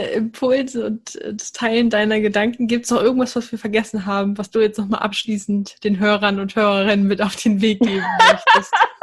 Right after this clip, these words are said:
Speaker 2: Ähm, oh, ich glaub, viele trauen sich nicht. Traue dich. Traue dich wirklich irgendwie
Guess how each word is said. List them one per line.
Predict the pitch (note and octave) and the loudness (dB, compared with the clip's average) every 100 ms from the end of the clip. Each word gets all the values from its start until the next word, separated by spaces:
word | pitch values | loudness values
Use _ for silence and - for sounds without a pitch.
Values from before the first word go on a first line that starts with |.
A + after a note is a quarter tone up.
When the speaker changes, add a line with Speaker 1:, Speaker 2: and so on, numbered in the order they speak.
| G4 - - - _ - - D#5 - - | -2 -2 -4 -6 _ -8 -2 0 0 -2
Speaker 2:
Ähm, | G#4+ G4+ G4 F#4+ F4+ F4 E4 E4 F4 _ _ _ _ F#3 F3 E3+ | 0 2 4 4 2 0 -2 -4 -6 _ _ _ _ -20 -20 -8
oh, | - | -6
ich | B3+ | -6
glaub, | - C4 A3+ F#3 E3+ B3+ - | -2 -2 -2 -10 -12 -10 -2
viele | F#4 F#4+ | 2 2
trauen | - C4 C4+ E4+ | 0 2 2 2
sich | D4+ B3+ | 0 2
nicht. | B3+ - | 0 -2
Traue | - A#3 D4+ E4+ | 0 4 6 4
dich. | G3 F#3 G3+ - | 0 -2 -4 -8
Traue | - G#3+ A#3+ A3+ | -2 2 2 0
dich | A#3 G#3+ | -4 -4
wirklich | A3 A3 A3 G#3 | -6 -4 -6 -6
irgendwie | - G3+ G#3 G#3 G#3+ | -8 -10 -6 -6 -6